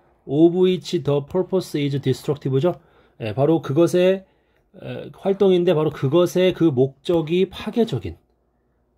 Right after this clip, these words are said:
그런 활동. 그쵸? 뭐가 없이? Without regard to니까 뭐뭐에 관계없이죠. 어떤 건축, 어떤 건축이에요? 예, may come after, 뒤 있는,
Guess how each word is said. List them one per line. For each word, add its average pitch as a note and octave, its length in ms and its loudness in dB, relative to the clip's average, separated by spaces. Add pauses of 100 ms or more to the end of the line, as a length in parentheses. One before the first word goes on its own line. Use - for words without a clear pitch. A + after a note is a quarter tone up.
(140)
그런 A2 200 -4
활동. G#2+ 380 -4 (640)
그쵸? - 340 -8 (300)
뭐가 D3+ 240 4
없이? E3+ 420 -2 (440)
Without C#3 600 -2
regard B2 460 0
to니까 C#3 580 -4 (280)
뭐뭐에 C3+ 300 0
관계없이죠. B2 680 0
어떤 C3+ 420 -2
건축, A#2+ 540 -4 (340)
어떤 C#3+ 260 -2
건축이에요? C#3+ 640 2 (560)
예, A2 160 -10
may B2+ 500 0
come C#3 220 -2
after, - 420 -10 (320)
뒤 E3 300 2
있는, F#2+ 320 -4